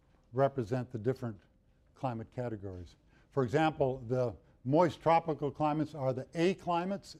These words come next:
A W, A F, A M. The, uh, dry climates, uh, you find they're, they're the B climates. You find some of them in the desert areas here and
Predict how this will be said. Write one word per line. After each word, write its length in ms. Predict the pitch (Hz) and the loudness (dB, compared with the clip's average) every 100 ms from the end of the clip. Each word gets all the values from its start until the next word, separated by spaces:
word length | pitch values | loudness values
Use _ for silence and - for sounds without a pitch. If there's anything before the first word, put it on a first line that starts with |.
| - | -2
A 160 | 143 | 0
W, 540 | 135 151 143 151 165 143 _ _ _ | 4 2 4 0 0 -2 _ _ _
A 160 | 139 135 | -4 -2
F, 220 | 139 156 - - _ _ - | 0 0 -2 -12 _ _ -8
A 200 | 131 135 | -4 -4
M. 400 | 135 147 185 156 - _ _ _ _ _ _ _ _ _ _ - | -2 -2 -2 -8 -12 _ _ _ _ _ _ _ _ _ _ -6
The, 280 | 120 131 127 | -2 0 0
uh, 260 | 123 120 104 _ _ _ 92 | 0 -2 -4 _ _ _ 4
dry 260 | 143 185 | 6 6
climates, 800 | 190 175 170 185 202 - - - _ - _ _ - 127 | 2 2 2 2 -4 -8 -20 -20 _ -20 _ _ -14 -6
uh, 180 | 127 | -4
you 180 | 123 123 | -4 -4
find 520 | 120 143 147 143 139 | -4 -2 0 0 -2
they're, 180 | 120 143 | 0 0
they're 340 | 135 139 135 123 | -2 -2 -2 0
the 80 | |
B 260 | 110 104 208 | -2 0 0
climates. 720 | 208 156 151 165 185 - - - _ _ _ - | 0 0 0 0 -4 -10 -20 -20 _ _ _ -10
You 80 | 117 | -6
find 320 | - 147 139 | 0 2 2
some 240 | - 147 | 0 0
of 60 | 143 | 0
them 180 | 139 135 | 0 0
in 80 | 123 | -2
the 100 | 117 | 0
desert 320 | 131 127 131 | 0 2 0
areas 420 | 135 135 120 110 | 2 2 0 -4
here 360 | - 147 151 139 | -4 -2 -2 -4
and 160 | 110 | -6